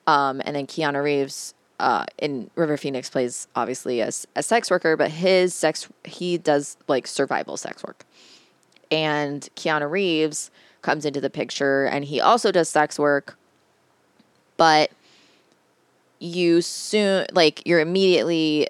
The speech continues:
basically told that it's n-, it's by choice. Like, he literally doesn't have to do this. And I think this is something that maybe, maybe other sex workers will disagree, but I think when you put yourself into a situation that you can get out of with a phone call,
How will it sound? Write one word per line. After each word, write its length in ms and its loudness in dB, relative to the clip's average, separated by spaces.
basically 580 0
told 460 2
that 280 2
it's 320 2
n-, 140 -10
it's 480 0
by 140 4
choice. 440 -8
Like, 180 -2
he 300 0
literally 540 2
doesn't 340 -4
have 260 -4
to 100 -8
do 160 -4
this. 320 -2
And 140 2
I 100 4
think 320 0
this 160 2
is 120 -2
something 340 -2
that 240 -2
maybe, 520 0
maybe 280 -2
other 180 2
sex 280 -4
workers 360 -6
will 120 -4
disagree, 640 -4
but 120 -2
I 120 2
think 280 -6
when 120 -2
you 160 -6
put 280 2
yourself 520 2
into 220 -2
a 40 2
situation 520 0
that 100 -4
you 140 -6
can 240 -6
get 280 0
out 200 2
of 260 4
with 140 -2
a 60 4
phone 300 0
call, 380 4